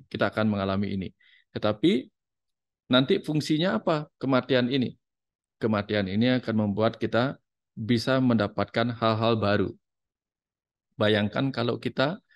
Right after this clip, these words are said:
nggak pernah punya mobil yang mati, maka mungkin kita tidak akan membeli mobil yang baru.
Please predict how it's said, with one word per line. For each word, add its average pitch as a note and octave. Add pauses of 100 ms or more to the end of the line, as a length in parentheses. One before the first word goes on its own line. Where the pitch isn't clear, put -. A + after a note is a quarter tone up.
(180)
nggak A2+
pernah B2+
punya A2+
mobil A2
yang A2
mati, G2+ (160)
maka -
mungkin G#2+
kita B2+
tidak B2
akan A#2
membeli G2
mobil G2
yang G2
baru. F#2